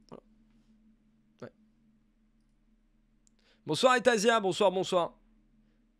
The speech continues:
Je peux proposer que j'ai une formation en soixante-six, je suis en positif de soixante-quatre, je demande ou pas ? Oui.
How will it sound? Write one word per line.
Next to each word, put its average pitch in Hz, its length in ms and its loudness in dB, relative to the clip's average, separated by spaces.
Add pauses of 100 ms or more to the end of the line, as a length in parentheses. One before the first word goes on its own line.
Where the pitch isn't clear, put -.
(440)
Je - 80 -20
peux - 80 -14
proposer 139 320 -6
que 165 60 -6
j'ai 147 80 -2
une 143 80 -4
formation 147 420 -2
en 160 40 -6
soixante-six, 147 320 -6
je - 60 -6
suis - 80 -2
en 135 60 -2
positif 147 400 -8
de 143 80 -6
soixante-quatre, 139 480 -6
je 147 60 -10
demande 151 260 -4
ou 139 80 -8
pas ? 131 320 -4 (140)
Oui. 180 380 -2